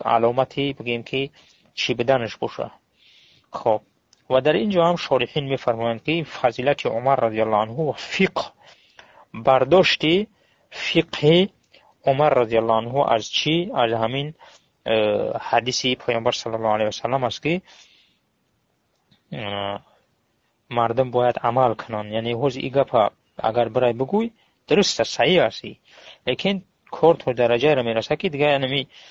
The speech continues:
мурҷиҳои, мурҷиаҳое, ки имрӯза ҳастанд, наъузу биллоҳ, дига амала чиз мекунанд, ина, да ина и рӯз кор хеле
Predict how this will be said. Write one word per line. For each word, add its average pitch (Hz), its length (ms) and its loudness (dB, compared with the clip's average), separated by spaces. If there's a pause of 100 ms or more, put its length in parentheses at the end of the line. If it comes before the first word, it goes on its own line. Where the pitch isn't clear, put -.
(320)
мурҷиҳои, 127 760 2 (100)
мурҷиаҳое, 120 760 2
ки - 220 -10
имрӯза 113 440 -2
ҳастанд, 117 340 -2
наъузу 117 340 -2
биллоҳ, 120 280 0
дига 131 200 2 (480)
амала 123 360 4
чиз - 220 -4
мекунанд, 143 440 -2 (120)
ина, 131 200 -2 (260)
да 120 100 0
ина 139 200 0
и 139 100 0
рӯз 165 240 -2 (600)
кор 160 260 2
хеле 175 440 2